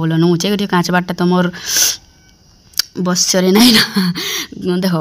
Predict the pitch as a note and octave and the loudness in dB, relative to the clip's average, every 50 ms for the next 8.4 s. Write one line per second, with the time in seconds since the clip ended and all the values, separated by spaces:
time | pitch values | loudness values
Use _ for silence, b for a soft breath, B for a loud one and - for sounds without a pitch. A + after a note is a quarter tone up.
0 | D3+ - - - _ _ _ _ _ - F3+ F3+ F3 F3 F3 F3 E3+ E3+ E3 F3+ | -4 -6 -10 -12 _ _ _ _ _ -2 0 2 2 2 2 2 2 2 2 4
1 | F#3+ A3 B3+ B3 C4 C4 C4 A#3 A3+ A3+ A#3 A3+ A#3 A#3 A#3+ A3+ - - F3+ F#3 | 4 2 2 2 2 2 2 2 2 -2 -2 -2 -2 -4 -6 -6 -6 -4 -2 -2
2 | F3+ G3+ G3+ G3 F#3+ G3 F#3+ G3 G3+ G3+ F#3+ F3 F#3 F#3 F#3 F3 F#3 F3+ F#3 F3+ | 0 0 0 -2 0 -2 -2 -4 -4 -4 -4 -4 -4 -4 -2 -2 0 -2 -2 -2
3 | - E3+ E3 - E3+ - F3 - F3 E3+ E3+ E3 E3 E3 D#3+ E3 E3+ E3+ F3 F3+ | -2 -2 -2 -4 -6 -6 -6 -4 -4 -4 -4 -4 -4 -4 -4 -4 -4 -4 -2 -2
4 | F3+ F3+ F#3 F3+ B B B B B B B B F3+ F3 E3+ E3 E3 E3 E3+ - | -2 -2 -4 -6 B B B B B B B B 0 2 4 4 4 2 0 0
5 | F3 - F3+ F3 F#3+ F#3+ F#3 G3+ G3+ G3 G3 G3+ G3+ G#3+ G#3 F#3 F3 F3 F3+ F3+ | -2 -2 0 0 0 0 0 0 0 0 2 2 2 2 2 0 0 -2 -2 -2
6 | F3+ F3 F3+ F3+ F3+ E3+ - - F#3+ F#3+ G3 G3 F3+ F3 F3 F3 - G3 F#3 G3 | 0 0 0 0 -2 -4 -6 -6 -4 -2 -2 -2 0 -2 -2 -4 -4 -4 -4 -2
7 | F#3+ F#3 F3 F3+ F#3 G3 F#3+ F3 E3+ E3 E3 E3 F3 F3 F3+ F3+ F#3 F3 E3 E3+ | -2 -2 -2 -2 0 0 2 2 2 2 2 0 0 -2 -2 -2 -4 -4 -4 -4
8 | - F3+ G3 - B B B B | -4 -6 -8 -8 B B B B